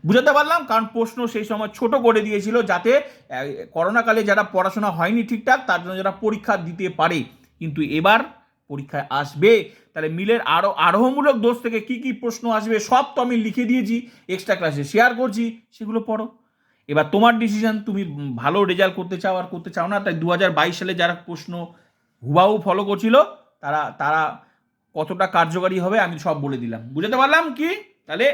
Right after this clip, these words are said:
এই, এই বাইশ সালের প্রশ্নে কতগুলো ভুল ছিল বুঝাতে পারলাম। এখানে আরেকটা চ্যাপ্টার নাই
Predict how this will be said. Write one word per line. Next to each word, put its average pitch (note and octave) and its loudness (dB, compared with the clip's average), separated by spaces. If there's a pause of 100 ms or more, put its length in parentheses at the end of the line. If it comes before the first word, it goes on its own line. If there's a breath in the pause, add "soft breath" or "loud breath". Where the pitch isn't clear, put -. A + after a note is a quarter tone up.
এই, G3 -2 (220)
এই G3 -2
বাইশ F#3+ 2
সালের G3+ -4
প্রশ্নে G#3+ -6 (140)
কতগুলো G3 -4
ভুল D#3 -2
ছিল B3 4 (480 soft breath)
বুঝাতে A#3 -2
পারলাম। D#4+ 2
এখানে G3+ -4
আরেকটা G3+ 0
চ্যাপ্টার A3 -2
নাই B2+ -4